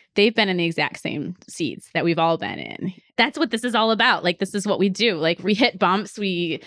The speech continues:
mess up, we, things, some things work, some things don't, but we just keep going. And it's cheesy, it's cliche, I know, but it's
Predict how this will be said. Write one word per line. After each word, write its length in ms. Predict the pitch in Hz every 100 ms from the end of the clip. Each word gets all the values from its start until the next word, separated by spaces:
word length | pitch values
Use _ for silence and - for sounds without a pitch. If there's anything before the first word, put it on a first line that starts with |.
| -
mess 300 | 190 185 -
up, 340 | 170 190 214
we, 340 | 190 170 160 -
things, 260 | 208 202
some 240 | - 196 202
things 240 | 190 190
work, 220 | 175 185
some 180 | - 180
things 280 | 180 170 170
don't, 260 | 170 160 190
but 100 | 165
we 100 | 170
just 240 | 160 156
keep 220 | - 131
going. 440 | 160 160 127 127 117
And 400 | 151 151 170 175 _ _ _ -
it's 220 | 196 -
cheesy, 560 | - - 196 180 - 165
it's 120 | -
cliche, 480 | - 160 - 165 151
I 100 | 156
know, 320 | 165 175 160
but 160 | 156
it's 360 | 139 - - -